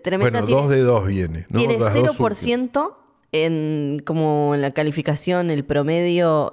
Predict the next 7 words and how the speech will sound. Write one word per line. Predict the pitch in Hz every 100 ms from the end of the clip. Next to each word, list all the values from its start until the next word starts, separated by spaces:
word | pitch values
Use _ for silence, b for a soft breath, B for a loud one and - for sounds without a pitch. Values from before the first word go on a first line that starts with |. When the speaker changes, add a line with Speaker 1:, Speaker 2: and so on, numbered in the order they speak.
| -
Speaker 1:
entre | 139 135 123 135 135 131
los | 131 135
que | - 139
ya | 135 165
la | 151 151
vieron. | 185 208 214 269 349 B B B B _ _
Y | 208 214 226 240 -